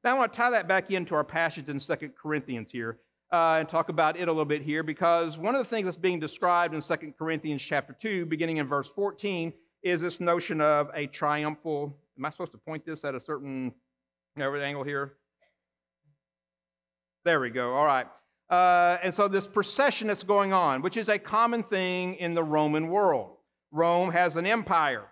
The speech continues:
right? They go everywhere, they're fighting battles, and whenever they come back victorious, they will have a triumphal procession. The Apostle Paul knows about it, all right? The Corinthian church knows about it. Everybody's seen one.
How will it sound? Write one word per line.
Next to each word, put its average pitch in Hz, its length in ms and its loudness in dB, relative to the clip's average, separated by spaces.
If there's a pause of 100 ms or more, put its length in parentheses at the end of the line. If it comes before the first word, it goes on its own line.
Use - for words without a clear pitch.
(140)
right? 151 260 -2
They 156 200 0
go 170 260 4
everywhere, 185 560 2
they're 170 140 0
fighting 170 420 0
battles, 180 460 0
and 175 160 -2
whenever 196 200 2
they 196 140 2
come 190 240 -4
back 190 320 0
victorious, 208 720 0 (340)
they 254 160 4
will 294 160 4
have 208 280 4
a 190 140 2
triumphal 202 1000 0 (160)
procession. 180 680 -2 (460)
The 202 80 0
Apostle 214 440 4
Paul 233 580 6
knows 226 320 4
about 190 360 4
it, 233 120 2 (380)
all 180 60 6
right? 196 340 2
The 147 80 -6
Corinthian 202 540 0
church 220 420 0
knows 202 240 2
about 185 300 2
it. 202 120 -6
Everybody's 196 440 0
seen 196 320 -4
one. 196 200 2